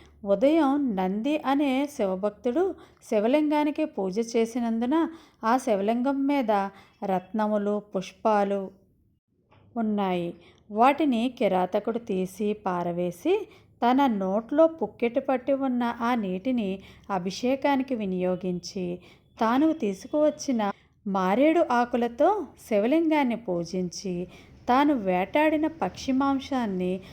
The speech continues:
ఆ శివయ్యకు నివేదించి ఎంతో భక్తితో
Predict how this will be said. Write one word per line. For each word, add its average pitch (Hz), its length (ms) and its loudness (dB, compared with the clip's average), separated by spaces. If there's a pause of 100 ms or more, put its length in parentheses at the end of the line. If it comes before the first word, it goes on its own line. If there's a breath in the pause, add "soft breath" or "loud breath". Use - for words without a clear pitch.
(200 loud breath)
ఆ 220 120 4
శివయ్యకు 190 580 0
నివేదించి 185 1080 -2 (300 loud breath)
ఎంతో 202 580 4
భక్తితో 214 760 -2